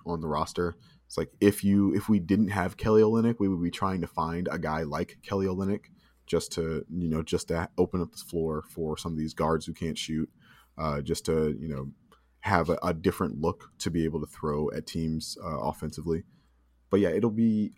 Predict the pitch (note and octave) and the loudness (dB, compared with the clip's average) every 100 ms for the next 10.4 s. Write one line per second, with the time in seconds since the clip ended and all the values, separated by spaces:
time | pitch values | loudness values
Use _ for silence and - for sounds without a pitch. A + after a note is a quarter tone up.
0 | - G#2+ A#2 G#2 A2 E2 E2+ G2 - C3+ | 0 0 2 2 2 0 0 0 2 0
1 | C3 B2+ B2+ - F#2+ - D#2 D#2 - - | 0 0 -2 -2 -4 -4 -8 -8 -8 -14
2 | - - G#2 G2+ F2+ G#2+ - G2+ - - | -16 -12 -2 2 4 4 2 0 0 -16
3 | - _ - B2 C3+ D3 - G2 F#2 - | -20 _ 2 4 4 2 2 2 2 0
4 | G2 F#2+ A#2+ B2 B2+ A2 G#2+ G#2 G2+ F#2+ | -2 2 4 4 4 6 6 4 2 -2
5 | - G2+ F#2 F#2+ D#2 D2 E2 E2 D2+ E2+ | 0 2 4 4 2 0 -2 -2 -2 -4
6 | D#2 C#2+ - E2 F2 G2+ G#2 G2+ A#2 B2 | -6 -8 -6 -4 -2 -2 -4 -2 -2 -4
7 | - - _ F2+ E2+ D#2+ G2 G2+ F#2+ - | -10 -20 _ 0 0 2 8 8 6 -2
8 | - - F2 F2 F2 D#2+ E2+ D2+ - - | -8 0 2 2 0 -4 -6 -6 -6 -8
9 | D#2+ D#2 E2 - E2 D#2 C#2+ D2 D#2 C2+ | -6 -4 -6 -4 -6 -6 -6 -4 -4 -6
10 | C#2 D2+ F#2+ | -6 -4 -6